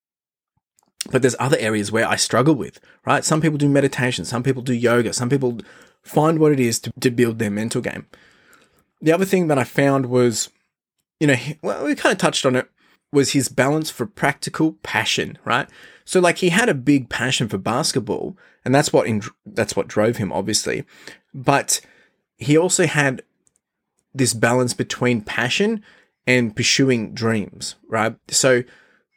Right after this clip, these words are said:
it, it's, it's, it's, look at this way. So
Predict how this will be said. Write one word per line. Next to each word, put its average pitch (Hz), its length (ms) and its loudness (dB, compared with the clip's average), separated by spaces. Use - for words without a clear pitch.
it, 165 160 0
it's, 160 160 0
it's, 170 200 0
it's, 165 120 0
look 185 360 0
at 151 80 2
this 127 160 -2
way. 87 200 -2
So 139 360 2